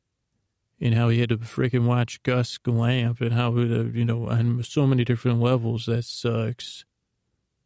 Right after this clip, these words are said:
Well, Walt didn't have to do that. So Jose says, "Get outta here." And then Killian's there, Killian Murphy. There's supposed to other Killians that are in this, man, you know.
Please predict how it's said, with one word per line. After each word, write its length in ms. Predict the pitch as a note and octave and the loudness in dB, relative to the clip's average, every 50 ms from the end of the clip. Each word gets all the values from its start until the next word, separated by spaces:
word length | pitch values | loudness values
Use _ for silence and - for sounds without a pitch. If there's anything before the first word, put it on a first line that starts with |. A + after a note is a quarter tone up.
| _ _ _ _ _ - | _ _ _ _ _ -6
Well, 240 | - B2+ A#2 A2+ | -2 0 0 2
Walt 280 | A2+ A#2+ A#2+ A#2+ A#2+ - | 2 4 4 2 2 2
didn't 220 | - B2 A#2 A2+ | 0 0 0 2
have 280 | A2 A#2+ A#2 A#2 A#2+ A#2 - | 2 2 2 0 -2 -2 -2
to 120 | A#2 A2+ | -4 -2
do 160 | A#2+ A#2+ A2+ A2+ | -2 -2 -2 -2
that. 200 | A2+ A2+ A2+ A2+ | -2 -2 -2 -4
So 400 | - - B2 B2+ A#2 A#2 - A#2+ | -4 -4 -4 -2 -2 0 0 0
Jose 340 | A#2 A#2+ C3 A#2+ - C3 C3 | 0 2 0 0 2 0 -2
says, 200 | A#2+ - B2+ A#2 | -2 -2 -6 -6
"Get 160 | - - B2 A#2+ | -2 0 0 2
outta 300 | A#2+ B2 C3+ C#3 B2+ A#2+ | 2 2 2 2 2 2
here." 500 | A2 A2+ A#2 A2+ A#2 A2+ A2+ A2 A#2+ - _ _ _ _ _ _ _ _ _ _ _ _ _ _ _ _ _ _ _ _ _ _ _ _ _ _ _ _ _ _ | 0 0 -2 -2 -2 -2 -2 -4 -6 -8 _ _ _ _ _ _ _ _ _ _ _ _ _ _ _ _ _ _ _ _ _ _ _ _ _ _ _ _ _ _
And 180 | - C3 B2 B2 | -2 0 2 4
then 180 | B2+ B2 A#2+ A#2 | 4 4 2 0
Killian's 680 | - - C#3 D3 D#3 D3 C3+ A#2+ A#2 A2+ G#2+ G#2+ - | 2 2 2 4 4 4 4 4 2 2 0 -2 -2
there, 440 | - A2+ A2+ A2 A2 G#2+ G#2+ A2 A2+ | -2 0 0 0 0 0 0 -2 -4
Killian 420 | - - - A#2+ A#2 A#2 A2+ A2+ | -4 -2 0 2 2 2 2 2
Murphy. 680 | A2+ A2+ A2+ A#2 A2 - - - A#2 A#2 A2+ A#2 A2+ _ _ _ _ _ _ _ _ _ _ _ _ _ _ _ _ - | 2 2 2 2 2 0 -4 -6 -4 -4 -4 -6 -6 _ _ _ _ _ _ _ _ _ _ _ _ _ _ _ _ -2
There's 220 | C3 A#2+ A2+ - | 0 0 0 0
supposed 280 | - - A#2+ A2 - - | 0 0 0 0 2 0
to 100 | A#2 A2 | 0 0
other 240 | A2+ A2 A2+ A2+ | 2 2 0 0
Killians 640 | - - - A#2+ A2+ A2+ G#2+ A2+ A2+ A2 A2 A2 - | -2 -2 -2 -2 0 0 0 2 2 0 0 0 -2
that 180 | - A2 A2 A2+ | -2 -2 -2 -2
are 80 | A2+ | -2
in 220 | A2 A2+ A2+ A2+ A2+ | -2 -2 -2 -2 0
this, 340 | A2+ A2 A2+ - - - - | 0 0 -2 -2 -6 -6 -6
man, 400 | A2+ A2 A2+ A#2 A2+ A2+ - G#2+ | -4 -2 -2 0 0 0 0 0
you 60 | A#2 | 0
know. 260 | A2+ A2 A2 A2+ A#2 | 0 0 -2 -4 -6